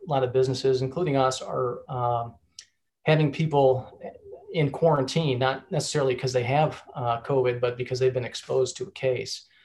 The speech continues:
Um, and as we try to explain to everybody, you know, it, it would be unfortunate to have somebody in a department that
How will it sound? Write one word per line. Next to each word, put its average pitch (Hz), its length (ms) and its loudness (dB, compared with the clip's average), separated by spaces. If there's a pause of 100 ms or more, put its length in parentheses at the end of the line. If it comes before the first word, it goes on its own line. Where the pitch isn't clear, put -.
(280)
Um, 120 460 0
and 135 180 -2
as 123 200 -4
we 127 80 -2
try 135 180 2
to 120 220 2
explain 196 380 2
to 151 40 6
everybody, 127 640 4
you 143 100 -6
know, 127 360 -2 (120)
it, - 360 -6
it - 80 -8
would 139 120 -2
be 135 100 0
unfortunate 156 520 2
to 135 80 0
have 135 180 0
somebody 135 300 0
in 131 80 0
a 123 60 -2
department 139 480 -2
that 123 200 -2